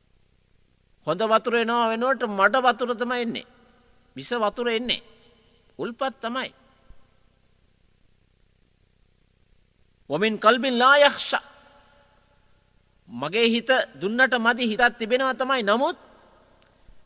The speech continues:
බියබැතිකම, අල්ලාහ් සුබ්හානහු වතාලා බියබැතිකම, බියබැතිකමක් ඇති වෙන්න ඕන. අල්ලාහ් සුබ්හානහු වතාලා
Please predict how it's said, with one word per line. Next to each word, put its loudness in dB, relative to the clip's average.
බියබැතිකම, 4
අල්ලාහ් 6
සුබ්හානහු -2
වතාලා 0
බියබැතිකම, 2
බියබැතිකමක් 0
ඇති 0
වෙන්න -2
ඕන. 2
අල්ලාහ් 2
සුබ්හානහු -2
වතාලා 4